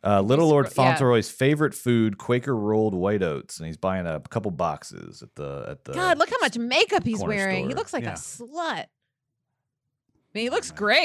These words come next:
Speaker 3: see.
Speaker 2: Don't get me wrong, but, like,
Speaker 3: Yeah.
Speaker 2: he's wearing, like, a red beret. He's wearing a lot of rouge.
Speaker 3: Yeah.
Speaker 2: Scroll up, please. I don't need to see his bulge.
Speaker 3: <laughs> He looks,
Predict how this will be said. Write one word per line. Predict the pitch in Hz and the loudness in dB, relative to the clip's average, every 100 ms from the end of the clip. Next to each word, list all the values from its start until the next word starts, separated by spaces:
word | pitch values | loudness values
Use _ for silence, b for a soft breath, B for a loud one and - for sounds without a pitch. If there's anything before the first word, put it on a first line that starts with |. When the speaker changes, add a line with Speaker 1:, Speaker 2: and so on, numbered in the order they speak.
| 202 | 2
Speaker 3:
see. | |
Speaker 2:
Don't | 185 240 | -4 -4
get | 349 | -4
me | 202 | -4
wrong, | 170 180 247 - 170 | -2 0 2 0 -2
but, | 214 | -2
like, | 185 | -2
Speaker 3:
Yeah. | 180 | -4
Speaker 2:
he's | 226 214 | -6 0
wearing, | 254 262 233 | 2 2 0
like, | 208 190 _ _ _ _ | -2 -4 _ _ _ _
a | 196 | -2
red | 185 165 185 226 247 | -2 0 0 0 -2
beret. | 285 277 196 165 156 147 147 | -8 -4 0 0 0 -4 -8
He's | 160 185 | -8 -8
wearing | 196 202 | -6 -4
a | 156 | -4
lot | 160 143 160 190 180 | -8 -10 2 4 4
of | 170 143 | 2 -6
rouge. | 156 160 156 139 170 - | -12 -12 -12 -14 -16 -16
Speaker 3:
Yeah. | 95 87 82 _ _ _ _ _ _ _ _ _ | -14 -14 -14 _ _ _ _ _ _ _ _ _
Speaker 2:
Scroll | - - 254 226 | -14 -8 -2 0
up, | 196 | -2
please. | 220 190 | -4 -4
I | 196 | -4
don't | 196 | -6
need | 190 | -6
to | 185 | -8
see | 208 | -6
his | 180 | -8
bulge. | 131 165 160 165 165 147 - - _ _ | -8 -6 -6 -6 -10 -12 -18 -20 _ _
Speaker 3:
<laughs> | _ - _ _ 123 | _ -20 _ _ -6
He | 156 | -4
looks, | 139 110 98 | -4 -6 -8